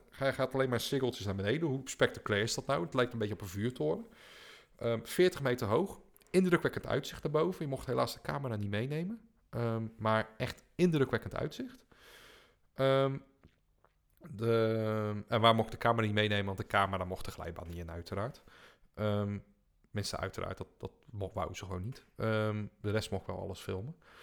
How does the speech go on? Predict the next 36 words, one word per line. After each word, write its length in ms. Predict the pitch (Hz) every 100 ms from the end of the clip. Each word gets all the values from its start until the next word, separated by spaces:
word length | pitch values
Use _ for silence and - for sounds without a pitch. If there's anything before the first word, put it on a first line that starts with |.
| - - - _ -
Ehm, 300 | 113 113 113 -
maar, 500 | 120 127 139 139 - - _ -
dus 220 | - -
veertig 280 | 165 175 147
meter 200 | 127 120
hoog 120 | 151
en 60 |
het 80 | 151
gaat 180 | - 131
in 60 | 123
een 60 |
soort 180 | - 120
helix 400 | 95 110 143 -
naar 100 | 104
beneden. 380 | 101 90 87 101
Maar 320 | 113 120 - - _ _ -
tegen 280 | - 131 117
de 120 | -
tijd 280 | - 135 131
dat 100 | 120
jij 160 | 123 104
beneden 360 | 104 170 165
bent, 300 | 104 92 120
ga 200 | - 110
jij 140 | 104 -
op 160 | -
zo'n 1080 | 101 98 92 110 123 156 180 175 160 151 127 104
hoge 340 | 98 120 113
snelheid 680 | - 139 151 98 90 - - _ _ _ _ - _ _ _ _ _ _ _ _ -
dat 140 | 107
die 140 | 117
helix 480 | 98 117 147 131 -
echt 200 | - 110
super 480 | - - 190 - -
intens 380 | 104 101 127 123
wordt. 320 | 92 78 -